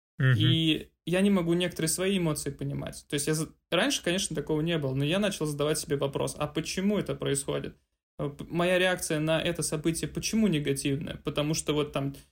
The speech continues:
Speaker 2: не знаю, меня человек лично раздражает, или его поступок меня раздражает, или это какая-то ответственность, или это, может быть, не знаю, там у меня низкая самооценка.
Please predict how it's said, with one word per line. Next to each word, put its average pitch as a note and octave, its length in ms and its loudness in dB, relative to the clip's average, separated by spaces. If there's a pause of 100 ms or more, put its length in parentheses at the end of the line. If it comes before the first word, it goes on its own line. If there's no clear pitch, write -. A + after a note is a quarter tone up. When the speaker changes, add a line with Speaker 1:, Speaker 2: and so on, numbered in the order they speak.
(160)
Speaker 2:
не D#3 60 -2
знаю, D3 220 0
меня F3+ 260 2
человек F3+ 440 0
лично G3 380 0
раздражает, C#3+ 680 0
или D#3 160 -2
его F3 200 2
поступок G#3+ 520 -2
меня D#3 220 0
раздражает, C#3+ 600 -2
или E3+ 180 0
это E3+ 160 -4
какая-то E3 400 -2
ответственность, D#3+ 840 -4
или E3+ 200 0
это, F3+ 140 -4
может E3+ 260 0
быть, E3 220 -2
не E3 100 0
знаю, D3+ 280 -2
там C#3 140 -2
у - 40 -2
меня D#3+ 160 0
низкая D#3+ 300 -2
самооценка. D#3 640 -4